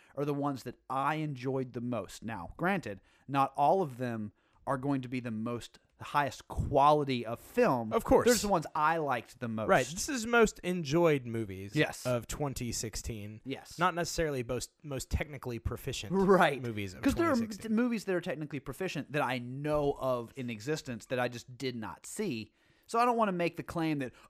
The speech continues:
Speaker 1: "Oh, this movie that I really liked is better than Martin Scorsese's Silence,"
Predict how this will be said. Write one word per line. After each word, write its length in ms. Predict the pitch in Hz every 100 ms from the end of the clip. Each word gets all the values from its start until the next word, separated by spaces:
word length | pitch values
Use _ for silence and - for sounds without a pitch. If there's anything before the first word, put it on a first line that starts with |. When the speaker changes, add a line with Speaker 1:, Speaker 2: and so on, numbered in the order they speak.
| -
Speaker 1:
"Oh, 420 | 220 202 156 127 - _
this 220 | 147 160
movie 300 | 170 165 147
that 120 | 135 131
I 60 |
really 300 | 135 139 135
liked 340 | 127 127 120 -
is 200 | 165 117
better 420 | 110 151 143 147
than 380 | 120 123 110 107 - _ -
Martin 320 | 101 120 117
Scorsese's 520 | - 127 113 113 117 -
Silence," 540 | 139 135 117 - -